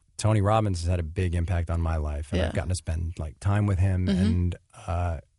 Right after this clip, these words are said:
Speaker 1: have found stuff of real value there. And I always have looked for mentors along the way in my life to
Speaker 2: Mm-hmm.
Speaker 1: talk to.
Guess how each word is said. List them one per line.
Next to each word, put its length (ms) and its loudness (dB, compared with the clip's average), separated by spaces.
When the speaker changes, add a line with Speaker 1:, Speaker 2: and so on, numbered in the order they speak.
Speaker 1:
have 200 -2
found 380 0
stuff 300 -4
of 120 -6
real 160 -2
value 360 0
there. 120 0
And 120 0
I 60 0
always 260 -2
have 160 -2
looked 140 -4
for 100 -2
mentors 480 -2
along 260 -6
the 60 -6
way 140 -4
in 100 -4
my 140 -4
life 260 -8
to 60 0
Speaker 2:
Mm-hmm. 260 2
Speaker 1:
talk 300 0
to. 160 -12